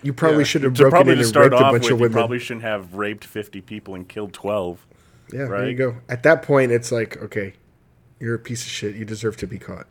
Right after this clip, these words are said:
Speaker 2: Yeah.
Speaker 1: That's my thinking. But yeah, he would, uh, like, make phone calls and stuff. So it's, I'm,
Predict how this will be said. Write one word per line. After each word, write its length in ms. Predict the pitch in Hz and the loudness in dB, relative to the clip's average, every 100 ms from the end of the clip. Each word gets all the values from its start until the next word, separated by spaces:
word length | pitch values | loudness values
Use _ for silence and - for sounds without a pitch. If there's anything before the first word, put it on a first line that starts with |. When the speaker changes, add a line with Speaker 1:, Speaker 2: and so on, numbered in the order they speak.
| - | -20
Speaker 2:
Yeah. 300 | 120 113 101 107 | -12 -10 -10 -6
Speaker 1:
That's 240 | 123 - | -6 -4
my 100 | 120 | -4
thinking. 360 | 110 104 101 101 | -4 -6 -10 -2
But 200 | 135 127 | 0 4
yeah, 180 | 135 120 | 4 4
he 180 | 120 143 | 2 2
would, 180 | 135 120 | 4 4
uh, 220 | 117 107 | 2 0
like, 220 | 110 117 | -2 -4
make 160 | 127 120 | -2 -4
phone 240 | - 113 | -4 -4
calls 320 | 113 123 120 120 | -4 -4 -4 -4
and 80 | |
stuff. 220 | 117 123 120 | -6 -6 0
So 120 | - | 2
it's, 260 | 143 - 139 | 2 2 2
I'm, 180 | 139 | 2